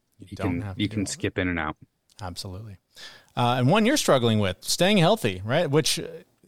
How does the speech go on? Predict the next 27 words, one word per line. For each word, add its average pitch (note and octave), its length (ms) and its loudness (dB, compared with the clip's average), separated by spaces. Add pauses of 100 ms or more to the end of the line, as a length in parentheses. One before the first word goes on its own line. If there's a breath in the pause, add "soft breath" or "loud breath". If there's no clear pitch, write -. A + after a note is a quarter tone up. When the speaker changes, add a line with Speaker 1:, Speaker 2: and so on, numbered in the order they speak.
(120)
Speaker 1:
in, C3 140 -10
in - 180 -2
the B2 100 2
last C#3 240 2
few E3 120 2
years, D3 320 2
that B2+ 140 2
if A#2+ 120 -4
there's A2 200 -2
anything C3+ 260 2
we've A#2 160 2
learned B2 240 2
is F2 80 -6
that G2 160 -2
it's - 140 -6
tough - 200 -4
to - 80 -8
stay A#2+ 180 -4
healthy C3 260 -2
during F#2+ 200 -2
this F2+ 140 -4
time. G2+ 240 -4 (100)
Everybody's D3 300 4
got D3+ 160 4
a - 20 2
little D3+ 180 4
something. C#3+ 380 2